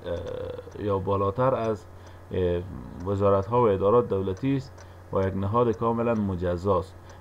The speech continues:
و امروز مطابق قانون اداره عالی تفتیش، مفتشین داخلی وزارت‌ها و ادارات دولتی هم کاملاً تحت اثر، اه،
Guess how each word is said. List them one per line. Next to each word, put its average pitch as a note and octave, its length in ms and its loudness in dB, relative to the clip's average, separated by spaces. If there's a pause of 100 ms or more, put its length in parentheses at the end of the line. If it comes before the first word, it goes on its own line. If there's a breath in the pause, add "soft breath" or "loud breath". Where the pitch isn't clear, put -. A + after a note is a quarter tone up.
و G#2+ 40 -2
امروز A#2 360 2
مطابق A#2 460 0 (140)
قانون A#2 400 2
اداره G2+ 320 2
عالی G2+ 180 2
تفتیش، B2+ 680 -2
مفتشین G2+ 720 -4
داخلی G#2+ 380 -2
وزارت‌ها G#2 540 0
و A2+ 40 2
ادارات F#2+ 360 0
دولتی G2 380 -4
هم A#2+ 120 -2
کاملاً A#2+ 460 0
تحت A#2 300 -4
اثر، G#2 380 0
اه، B2 140 2